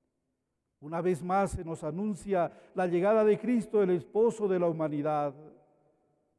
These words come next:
Es una llamada muy real y muy concreta. "Allanen el camino del Señor", nos dice el evangelista Juan. El Señor viene,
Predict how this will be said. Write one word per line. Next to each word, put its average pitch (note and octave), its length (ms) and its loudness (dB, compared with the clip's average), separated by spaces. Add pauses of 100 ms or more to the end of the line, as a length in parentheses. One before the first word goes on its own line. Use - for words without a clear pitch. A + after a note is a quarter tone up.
(560)
Es F#3 180 -4
una G3+ 180 0
llamada F#3+ 800 0 (1400)
muy F#3+ 260 -4
real F#3 720 0
y E3+ 120 -8
muy E3+ 200 -4
concreta. D3 840 -6 (920)
"Allanen F#3 600 0
el F3 140 -2
camino F3 500 -2
del D3 180 -4
Señor", D#3 560 -4 (220)
nos D#3 220 -10
dice C#3+ 540 -10 (480)
el D3+ 120 -8
evangelista D3 600 -6
Juan. B2+ 600 -8 (800)
El F#3 120 0
Señor A3 400 2
viene, G#3 640 -2